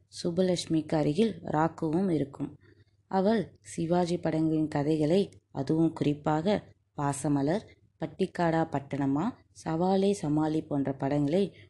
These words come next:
ஒரு சீன் விடாமல் அப்படியே சொல்லுவாள். கேட்பவர்கள், "சுப்பு, நீ சொல்கிறதை கேட்டால்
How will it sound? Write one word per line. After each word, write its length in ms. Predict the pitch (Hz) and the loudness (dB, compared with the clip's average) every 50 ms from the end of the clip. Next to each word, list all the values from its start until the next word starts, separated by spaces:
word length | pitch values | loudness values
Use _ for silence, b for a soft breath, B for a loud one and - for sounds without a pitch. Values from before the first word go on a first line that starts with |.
| _ _ | _ _
ஒரு 320 | - 180 185 208 220 240 226 | -6 -2 0 2 2 2 0
சீன் 280 | - - 208 220 220 | 0 -2 -2 -2 0
விடாமல் 460 | 196 175 165 156 151 147 151 175 185 | 0 0 0 2 2 2 0 0 -2
அப்படியே 600 | - - 139 - - - - 175 156 147 165 185 175 | -4 -6 -10 -12 -12 -8 -4 -2 0 0 0 0 0
சொல்லுவாள். 440 | - 156 139 139 135 131 135 135 135 135 - - - - - - - - - - - - | -2 -2 -2 -2 -2 -2 -4 -4 -6 -8 -14 -20 -20 -20 -20 -20 -20 -20 -20 -20 -20 -8
கேட்பவர்கள், 800 | - - 165 160 - - 165 156 151 147 - 214 214 - - - - _ | -4 -2 -2 -2 -2 -2 0 0 0 2 2 2 0 0 -4 -12 -20 _
"சுப்பு, 600 | - - - 180 175 - - 226 226 269 277 - _ _ _ | -16 -12 -10 -10 -8 -4 -2 -2 -2 -2 -4 -8 _ _ _
நீ 140 | - 180 180 170 - | -4 -2 -2 0 0
சொல்கிறதை 540 | 180 180 180 202 240 240 247 214 220 196 - | 0 0 2 2 4 4 4 4 4 2 2
கேட்டால் 440 | - 175 170 165 - 160 180 214 | 0 -2 -2 0 -2 -2 -2 -4